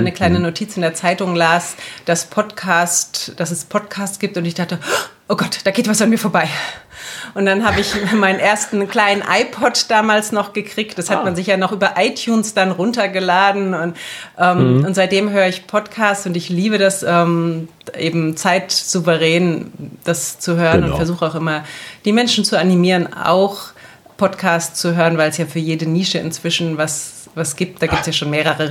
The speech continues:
Speaker 2: Wellen inzwischen.
Speaker 1: Ja.
Speaker 2: Und
Speaker 1: Ja.
Speaker 2: da bin ich eben
Speaker 1: Ja.
Speaker 2: auf Happy Shooting gestoßen, hab das tapfer gehört, hab nichts
Speaker 1: Mhm.
Speaker 2: verstanden am Anfang, wovon die geredet haben, aber überhaupt nichts. Aber diese Community,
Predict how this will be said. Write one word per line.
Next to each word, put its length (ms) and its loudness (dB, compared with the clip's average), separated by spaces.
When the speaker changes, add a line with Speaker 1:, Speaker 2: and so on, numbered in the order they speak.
Speaker 2:
Wellen 600 0
inzwischen. 560 0
Speaker 1:
Ja. 80 4
Speaker 2:
Und 120 2
Speaker 1:
Ja. 40 4
Speaker 2:
da 140 4
bin 160 2
ich 120 0
eben 140 4
Speaker 1:
Ja. 80 4
Speaker 2:
auf 140 -2
Happy 240 2
Shooting 420 2
gestoßen, 560 0
hab 140 -2
das 180 2
tapfer 300 -2
gehört, 340 2
hab 140 -4
nichts 260 4
Speaker 1:
Mhm. 60 4
Speaker 2:
verstanden 460 0
am 120 -2
Anfang, 400 -2
wovon 300 -2
die 80 -2
geredet 420 -4
haben, 140 -4
aber 160 -4
überhaupt 580 -2
nichts. 480 -2
Aber 180 4
diese 340 -4
Community, 760 2